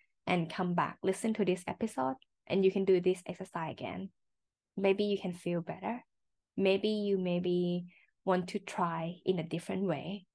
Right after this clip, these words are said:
but you still have time. 'Cause life is about writing a new journey. And the more you try, you have more story to tell,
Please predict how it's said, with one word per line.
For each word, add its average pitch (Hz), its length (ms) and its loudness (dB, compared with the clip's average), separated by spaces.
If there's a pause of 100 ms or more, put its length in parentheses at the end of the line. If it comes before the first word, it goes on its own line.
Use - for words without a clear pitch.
(160)
but 180 180 0
you 202 100 8
still 202 220 0
have 208 240 -2
time. 170 460 -2 (1040)
'Cause - 420 0 (680)
life 226 300 4
is 269 180 2 (340)
about 180 540 2 (720)
writing 196 460 4
a 214 40 2
new 175 200 2
journey. 175 500 -4 (1120)
And 175 720 0 (640)
the 190 140 4
more 196 200 4
you 196 160 4
try, 196 760 -2
you 196 140 4
have 190 240 0
more 190 160 4
story 175 440 0
to 190 120 -2
tell, 180 540 -4